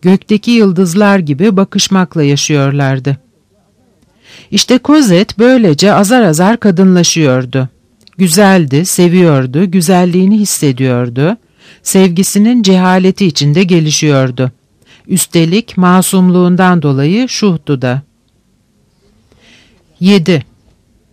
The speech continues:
Bölüşülen keder. Bütün durumların kendi içgüdüleri vardır. Yaşlı, ölümsüz tabiat ana Marius'un varlığını sessizce Jean Valjean'a haber veriyordu.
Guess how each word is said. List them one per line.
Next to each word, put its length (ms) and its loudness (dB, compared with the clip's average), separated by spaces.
Bölüşülen 680 2
keder. 560 0
Bütün 380 2
durumların 580 2
kendi 340 2
içgüdüleri 720 2
vardır. 520 -2
Yaşlı, 600 2
ölümsüz 600 2
tabiat 500 2
ana 320 0
Marius'un 640 2
varlığını 640 0
sessizce 800 -2
Jean 300 2
Valjean'a 480 2
haber 320 2
veriyordu. 640 -2